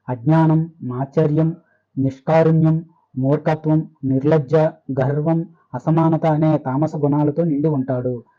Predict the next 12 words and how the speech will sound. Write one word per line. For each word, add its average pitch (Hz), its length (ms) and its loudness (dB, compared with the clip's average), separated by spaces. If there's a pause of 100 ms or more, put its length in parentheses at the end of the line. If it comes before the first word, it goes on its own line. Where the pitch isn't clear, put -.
(220)
అలాగే 156 420 2
ఒక 143 280 0
చోట 151 180 0
నిలకడగా 156 480 0
లేకపోవటం, 139 800 -2 (380)
అందర్నీ 160 420 2
జయించాలనే 156 720 2
కోరిక, 139 580 -2 (380)
ధనార్జన 147 560 0
చేయాలని, 143 760 0 (280)
మిత్రుల్ని 170 520 2
ఆదుకోవాలని, 147 1040 2